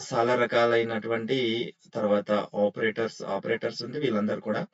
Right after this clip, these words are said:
So, ఈ వీళ్ళందరూ కూడా ఏంటంటే, వాళ్ళు ఇక్కడ ఈ ట్వంటీ ఫైవ్ థౌజండ్ ఫోర్ హండ్రెడ్ థర్టీ సిక్స్ దగ్గర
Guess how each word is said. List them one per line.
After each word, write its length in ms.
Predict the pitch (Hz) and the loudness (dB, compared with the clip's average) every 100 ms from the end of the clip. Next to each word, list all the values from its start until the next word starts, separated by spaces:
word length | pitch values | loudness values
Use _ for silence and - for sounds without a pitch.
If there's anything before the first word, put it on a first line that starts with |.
| - _ - _ - - | -20 _ -20 _ -18 0
So, 180 | 143 - | 2 4
ఈ 160 | 127 127 | 2 2
వీళ్ళందరూ 520 | 123 117 117 131 127 | 2 2 2 2 2
కూడా 640 | 131 131 127 127 123 127 - | 0 0 2 2 0 -4 -4
ఏంటంటే, 600 | 113 123 127 135 202 226 _ _ _ - | -6 -2 -2 0 0 -2 _ _ _ -14
వాళ్ళు 680 | 117 117 120 131 139 117 143 _ _ - _ - _ _ _ - | 0 2 2 2 2 0 -4 _ _ -20 _ -20 _ _ _ -20
ఇక్కడ 480 | - 139 135 147 - - | -8 0 2 2 -2 -12
ఈ 380 | 117 120 113 107 113 | -8 -4 -2 -2 -2
ట్వంటీ 640 | 110 110 131 123 123 - | -4 0 0 0 -2 -4
ఫైవ్ 280 | - 110 110 | -4 -4 0
థౌజండ్ 360 | 107 104 117 | 0 0 -4
ఫోర్ 200 | 113 104 | 0 2
హండ్రెడ్ 280 | 104 104 101 | 2 0 -2
థర్టీ 300 | - 101 107 | -4 -6 -8
సిక్స్ 300 | 104 104 - | -6 -8 -4
దగ్గర 320 | 107 92 - | -4 -4 -6